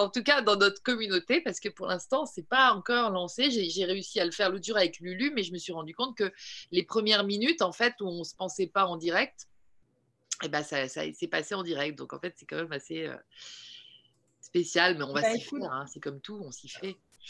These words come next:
Speaker 2: Ouais,
Speaker 1: Donc,
Speaker 2: c'est
Speaker 1: euh, comment tu vas, Emeline ? Ça fait hyper longtemps qu'on s'était pas vues.
Speaker 2: Ouais,
Speaker 1: C'est
Speaker 2: c'est clair.
Speaker 1: Hein ?
Speaker 2: C'est clair, c'est abusé.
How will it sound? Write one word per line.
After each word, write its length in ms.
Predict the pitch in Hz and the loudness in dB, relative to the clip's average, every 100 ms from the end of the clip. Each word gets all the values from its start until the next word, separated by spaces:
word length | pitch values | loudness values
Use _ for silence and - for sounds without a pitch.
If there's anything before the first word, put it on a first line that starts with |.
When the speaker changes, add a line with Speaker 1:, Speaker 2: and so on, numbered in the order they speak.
| - | -6
Speaker 2:
Ouais, 260 | 226 226 | -4 -4
Speaker 1:
Donc, 180 | 208 202 233 | -4 -4 -2
Speaker 2:
c'est 120 | 208 | 2
Speaker 1:
euh, 180 | 196 190 185 _ _ _ - | 4 4 0 _ _ _ -4
comment 240 | 214 214 233 | 0 2 2
tu 160 | 233 | 2
vas, 500 | 233 233 233 240 233 | 6 10 10 10 10
Emeline ? 560 | 202 190 202 226 269 262 | 6 2 0 2 2 2
Ça 140 | 208 | 0
fait 140 | 190 226 | 0 -2
hyper 280 | 247 233 269 | 0 6 6
longtemps 220 | 247 269 | 6 4
qu'on 100 | 269 | 4
s'était 260 | 240 240 233 | 2 2 4
pas 160 | 240 233 | 6 6
vues. 420 | 247 330 311 - - _ | 10 12 12 6 -16 _
Speaker 2:
Ouais, 300 | 226 220 - | -2 0 0
Speaker 1:
C'est 80 | - - | -2 -2
Speaker 2:
c'est 80 | |
clair. 420 | 214 - 208 202 175 - _ _ _ _ _ - | -2 -2 -2 -2 -6 -10 _ _ _ _ _ -8
Speaker 1:
Hein ? 340 | 156 170 294 - | -2 0 0 -4
Speaker 2:
C'est 80 | 226 | -10
clair, 120 | - | -8
c'est 120 | 226 208 | -4 -4
abusé. 340 | 208 220 214 | -4 -6 -6